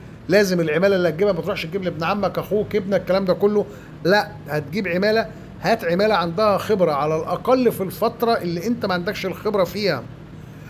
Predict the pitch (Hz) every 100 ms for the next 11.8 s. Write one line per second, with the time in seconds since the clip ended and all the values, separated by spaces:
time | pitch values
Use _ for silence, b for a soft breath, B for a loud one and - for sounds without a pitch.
0 | B B 175 208 254 220 208 226 - 170
1 | 240 190 160 233 247 240 214 196 226 -
2 | 254 233 160 233 254 - 165 208 247 226
3 | 185 190 262 - 160 131 B B B B
4 | B - 147 175 196 247 202 - - -
5 | 233 196 160 175 - 226 196 190 190 -
6 | 190 190 170 180 269 262 202 - 226 208
7 | 185 170 208 202 196 190 190 190 196 156
8 | 170 185 226 226 226 214 233 247 - B
9 | B B B B - 240 208 233 220 180
10 | 208 233 208 180 180 170 190 202 170 214
11 | 175 175 175 208 202 208 214 214